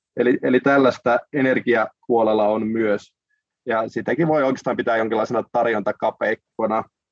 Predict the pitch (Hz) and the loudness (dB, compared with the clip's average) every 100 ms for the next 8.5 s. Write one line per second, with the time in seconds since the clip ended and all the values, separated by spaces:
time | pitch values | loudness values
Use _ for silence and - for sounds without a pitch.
0 | _ _ _ _ _ - 143 - 180 196 | _ _ _ _ _ -4 -2 0 -2 0
1 | 208 175 165 151 127 - 135 - 139 147 | 0 0 0 -2 -2 -4 -8 -4 -2 -2
2 | 139 131 127 120 120 131 131 127 123 123 | -2 -2 -2 -2 -2 -2 -2 0 0 -2
3 | 120 113 113 120 123 113 110 117 110 - | -4 -4 -4 -6 -6 -4 -4 -4 -4 -2
4 | 135 127 127 120 _ 120 117 127 113 107 | 0 2 0 -2 _ -4 -2 -2 -2 -4
5 | - - 104 104 98 104 104 - 107 - | -6 -4 -2 -2 -4 -6 -6 -6 -6 -4
6 | 104 117 110 107 - 107 117 - 113 113 | -2 0 0 -2 -2 -4 -4 -4 -4 -4
7 | _ _ - 117 117 127 143 143 135 - | _ _ -10 -6 -2 -2 -2 -2 -2 0
8 | 123 123 120 113 | 0 0 -2 -2